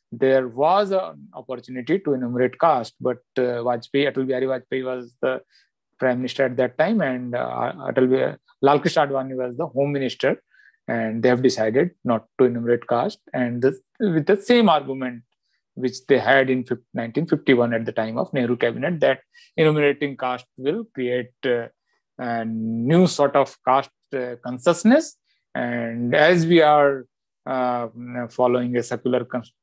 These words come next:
uh, constitution, and we are trying to be a modern country, so we should, uh, do away with this primordial and, uh,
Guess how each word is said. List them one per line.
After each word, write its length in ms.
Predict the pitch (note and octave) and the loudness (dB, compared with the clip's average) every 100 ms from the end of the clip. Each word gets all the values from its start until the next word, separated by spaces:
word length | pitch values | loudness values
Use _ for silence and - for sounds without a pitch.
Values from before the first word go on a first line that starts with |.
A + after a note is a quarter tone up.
| C#3 | -6
uh, 100 | C3 | -4
constitution, 760 | A#2+ A#2+ - C3 F3 F3+ - F#3 | -2 -4 -4 2 2 2 0 0
and 460 | C#3+ C3 B2 A#2+ A#2 _ - _ - | 2 2 -2 -6 -10 _ -20 _ -2
we 200 | B2 B2 | 4 4
are 160 | A#2+ | 4
trying 440 | A#2+ C#3+ D#3+ E3 - | 2 2 2 0 -2
to 360 | D3 D3 C#3+ C#3+ - | 0 2 0 -2 -8
be 220 | D3+ D3+ | -2 2
a 260 | C#3+ C3+ B2 _ _ | 2 0 -4 _ _
modern 420 | B2+ C3 D#3 G3 F#3 | -8 -4 -2 -4 -6
country, 400 | F#3+ F3 A#3 C#4+ | -10 -8 -8 -8
so 380 | - C#3 C3+ | -4 -2 -2
we 160 | B2 B2 | -6 -12
should, 280 | - D3+ A3+ _ _ _ _ _ | -4 -2 -2 _ _ _ _ _
uh, 240 | C3 A#2+ A#2+ | -6 -4 0
do 220 | B2 G3 | 4 6
away 280 | D#3+ D#3 C#3+ | 6 6 4
with 200 | C#3 A3 _ | 2 -8 _
this 340 | C#3+ C3+ - _ | -6 -6 -8 _
primordial 840 | C#3+ D3 C3+ C3 C3 C3 C3 B2+ | -2 0 0 -2 0 -2 -2 -4
and, 420 | A#2+ A#2 A#2 A2+ | -6 -12 -12 -6
uh, 160 | A#2 | -6